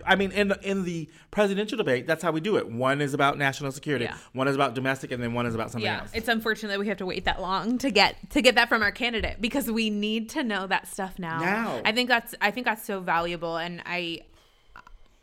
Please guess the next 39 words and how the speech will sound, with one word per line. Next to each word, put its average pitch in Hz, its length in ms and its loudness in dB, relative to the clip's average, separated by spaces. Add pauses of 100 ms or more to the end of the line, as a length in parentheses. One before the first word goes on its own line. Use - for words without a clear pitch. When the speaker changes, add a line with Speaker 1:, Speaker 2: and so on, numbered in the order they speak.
Speaker 2:
honestly 226 1120 -4
would 190 220 -2 (440)
hope 190 460 4 (480)
that 196 540 6 (500)
people 320 680 0 (200)
would 220 400 2
realize. 202 540 2
I 233 100 2
wonder 320 380 -2
if 214 360 -2
we 208 160 -6
could 185 240 -6
look 185 220 -8
up 180 220 -8
the 190 80 -12
questions 233 640 -10
that 190 120 -4
were - 120 -8
asked 165 280 -4
last 214 220 -8
night, 262 180 -10 (260)
'cause 247 120 -6
I 233 80 -2
feel 254 160 -2
like 294 100 -6
what 208 180 -2
ends 196 160 -6
up 185 100 -8
happening 202 460 -8
majority 175 420 -4
of 160 80 -8
the 160 60 -10
time 156 280 -6
too, 165 360 -8
and, 202 220 -4
and 208 120 0
not 190 220 4
to 196 80 -6
say 175 520 -2